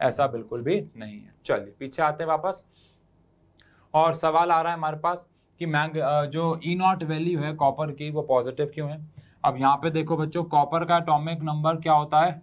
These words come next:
ट्वेंटी नाइन। उस हिसाब से कॉन्फ़िगरेशन हो गई फ़ोर एस वन थ्री डी टेन। याद करो, ये एक इलेक्ट्रॉन खुदा देता है, प्लस वन में आएगा तो क्या हो जाएगी?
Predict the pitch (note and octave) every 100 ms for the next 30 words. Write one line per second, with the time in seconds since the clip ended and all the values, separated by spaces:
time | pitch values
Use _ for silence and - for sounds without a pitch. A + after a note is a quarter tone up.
0 | _ C#3 C3+ C3+ D#3 A#2+ G#2 G#2 _ _
1 | _ _ E3+ D#3+ D#3 E3 D#3+ F3 E3+ D#3
2 | D#3 D#3+ D3+ D3+ D#3 D#3 C#3+ D#3+ E3+ -
3 | _ _ _ - D#3 E3+ D#3 C#3 D3 B2+
4 | A#2+ D#3 F3 - - C#3 C#3+ C3+ D3+ C#3+
5 | C#3 D#3+ C#3+ B2+ C#3 - D3 D#3 C#3 C3+
6 | C#3 C3+ C3+ E3 D#3+ B2 A2 G#2+ A2+ G#2+
7 | A2 - - _ _ - _ D3 E3 D#3+
8 | C#3 D#3 E3+ E3+ E3 E3 D#3+ E3 E3 D#3+
9 | D#3+ D#3+ D#3+ E3